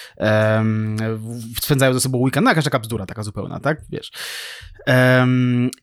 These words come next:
i Lis, e, zaprzeczył, że była to współpraca, tak? W sensie, że to wcale nie jest tak, że to, że my tam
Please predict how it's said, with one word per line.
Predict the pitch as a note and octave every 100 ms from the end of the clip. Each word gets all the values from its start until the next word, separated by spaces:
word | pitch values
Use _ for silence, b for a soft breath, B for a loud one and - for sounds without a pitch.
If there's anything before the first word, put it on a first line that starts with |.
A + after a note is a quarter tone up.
| -
i | D3+
Lis, | C3+ A#3 D3 F#3+ - -
e, | B2+ B2+
zaprzeczył, | B2 D3 C#4 - A2+ G#2+
że | B2+ A#2+
była | B2
to | A#2+
współpraca, | - D3+ D3+ A#2 -
tak? | - G#3+ E4+
W | -
sensie, | A#2+ A#2
że | A2
to | G#2+
wcale | A#2 C3+ C3
nie | C3
jest | A#2+ -
tak, | A2+ G#2+
że | G2+ G#2+
to, | - A#2
że | A2+
my | A2
tam | G#2+ G#2+ G#2